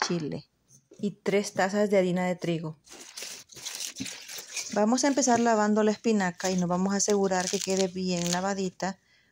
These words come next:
porque recuerden que viene con bastante arenilla. Vamos a utilizar todo, tanto la hoja como la venita del centro.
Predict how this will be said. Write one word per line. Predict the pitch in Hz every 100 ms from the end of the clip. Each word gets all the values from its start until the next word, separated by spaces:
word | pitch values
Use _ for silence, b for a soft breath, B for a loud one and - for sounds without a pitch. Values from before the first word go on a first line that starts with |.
| b
porque | - - 226
recuerden | 214 220 214 196 208
que | - 196
viene | 185 185
con | 185 190
bastante | 175 - 175 170
arenilla. | 175 190 196 156 160 233 - - - - - - - - - - - - - - - - -
Vamos | 202 214 233
a | 254
utilizar | 240 214 196 190 190
todo, | - 196 180 170
tanto | 180 180 180
la | 185 175
hoja | 175 180 196 220
como | - 208 196
la | 185 180
venita | 170 170 165 180
del | 190
centro. | - 175 165 170